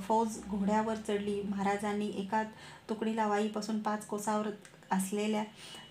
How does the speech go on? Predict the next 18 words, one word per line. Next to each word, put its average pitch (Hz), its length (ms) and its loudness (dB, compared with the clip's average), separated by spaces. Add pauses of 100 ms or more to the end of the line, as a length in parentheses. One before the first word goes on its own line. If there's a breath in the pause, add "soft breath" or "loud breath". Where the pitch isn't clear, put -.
चंदनगड 240 540 4
व 226 120 0
वंदनगड 220 760 2
हे 214 220 0
जुळे 214 320 2
किल्ले 214 420 0
काबीज 196 520 0
करण्याचा 208 400 -2
हुकूम 202 360 0
दिला. 196 240 2 (100)
नेताजीने 196 640 2
व 214 160 -2 (500 loud breath)
त्याच्या 202 320 0
फौजेने 208 460 0
निघण्यापूर्वी 208 680 0
महाराजास 196 500 -2 (480 loud breath)
मुजरे 202 300 2
केले. 196 520 2